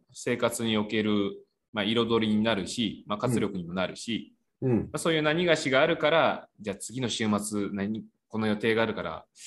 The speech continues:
Speaker 1: あの、日々日々はちょっと頑張ろうみたいな。
Speaker 2: うん。
Speaker 1: もしくはその準備に、あの、なんか費やそうみたいな感じになる。このサイクルが回ることによって、まあ、人って楽しくなるじゃんねと。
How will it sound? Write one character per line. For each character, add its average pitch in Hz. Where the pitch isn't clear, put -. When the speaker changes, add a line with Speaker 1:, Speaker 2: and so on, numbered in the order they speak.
Speaker 1:
あ 95
の、 90
日 107
々 104
日 104
々 95
は 90
ち 107
ょ 98
っ -
と 85
頑 87
張 92
ろ 110
う -
み 92
た -
い -
な。 151
Speaker 2:
う 147
ん。 104
Speaker 1:
も 117
し -
く -
は 101
そ 104
の 101
準 110
備 92
に、 85
あ 90
の、 80
な 90
ん 82
か -
費 95
や 90
そ -
う -
み 98
た 87
い 80
な -
感 101
じ 98
に 98
な 123
る。 98
こ 117
の 131
サ 170
イ 180
ク 196
ル 196
が 190
回 185
る 190
こ 185
と 185
に 175
よ 117
っ 98
て、 -
ま 90
あ、 90
人 -
っ 101
て 92
楽 101
し 101
く 90
な 87
る 85
じ -
ゃ -
ん -
ね -
と。 -